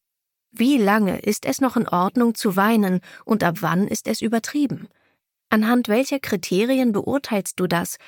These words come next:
und welche Maßstäbe legst du hier an? Wenn du spürst, dass du beschwichtigende Sätze sagst und deinem Kind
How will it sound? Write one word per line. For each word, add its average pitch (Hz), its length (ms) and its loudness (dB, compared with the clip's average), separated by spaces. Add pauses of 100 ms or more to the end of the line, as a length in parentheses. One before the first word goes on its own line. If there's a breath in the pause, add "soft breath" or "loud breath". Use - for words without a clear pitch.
(120)
und 202 200 0
welche 208 300 0
Maßstäbe 185 640 -2
legst 160 340 -4
du 165 40 0
hier 170 220 -4
an? 147 220 -10 (2000)
Wenn 220 280 2
du 226 120 0
spürst, 214 840 0 (160)
dass 165 240 -6
du 196 120 -2
beschwichtigende 226 840 0
Sätze 185 380 -2
sagst 160 540 -4
und 214 200 -2
deinem 180 280 0
Kind 233 400 0